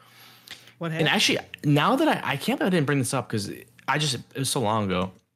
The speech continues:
Speaker 2: today. I just, like, been on a long day. I,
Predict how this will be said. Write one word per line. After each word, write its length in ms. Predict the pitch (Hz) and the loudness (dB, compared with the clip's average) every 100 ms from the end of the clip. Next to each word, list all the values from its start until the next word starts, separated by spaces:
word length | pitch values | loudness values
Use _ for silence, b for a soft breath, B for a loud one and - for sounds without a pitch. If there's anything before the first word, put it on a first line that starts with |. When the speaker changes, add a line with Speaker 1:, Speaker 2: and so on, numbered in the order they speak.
| - | -16
Speaker 2:
today. 220 | - 95 92 | -6 -4 -2
I 80 | |
just, 240 | 90 98 - | -4 -8 -10
like, 240 | 101 - | -12 -10
been 120 | - 110 | -6 -4
on 40 | |
a 40 | |
long 160 | 95 92 | -2 -2
day. 220 | 90 90 b b b b b b _ _ _ - | -2 -4 b b b b b b _ _ _ -8
I, 220 | 139 143 | -4 -4